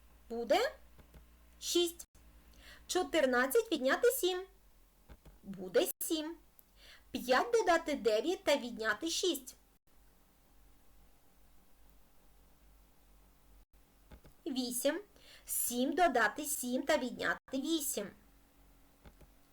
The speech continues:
Шість. Вісім додати шість та відняти п'ять.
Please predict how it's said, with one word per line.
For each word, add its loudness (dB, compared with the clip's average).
Шість. -6
Вісім -2
додати 2
шість -2
та 4
відняти -4
п'ять. 0